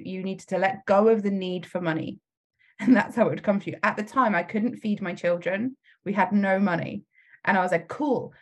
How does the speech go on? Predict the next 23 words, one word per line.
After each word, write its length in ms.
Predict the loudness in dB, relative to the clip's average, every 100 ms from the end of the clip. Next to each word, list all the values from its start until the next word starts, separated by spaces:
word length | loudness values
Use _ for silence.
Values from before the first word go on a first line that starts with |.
| _
How 100 | -2
do 100 | 4
I 120 | 6 6
let 240 | 4 2
go 160 | 0 0
of 100 | 0
the 80 |
need 300 | 0 0 -2 -4
for 180 | -10 -10 _
food 360 | -2 0 0
for 220 | -4 -4 -2
my 140 | -2
children? 680 | -2 0 -2 -2 -14 -16 -16
Tell 240 | -2 0 2
me 140 | 2
about 340 | 2 2 0
that." 200 | -6 -12 -16 _
And 140 | -2 0
it's 180 | -4 -10
always 380 | 0 2 2 0
really 180 | -2 -2
bothered 380 | 0 0 0 -4
me 440 | -6 -4 -8 -8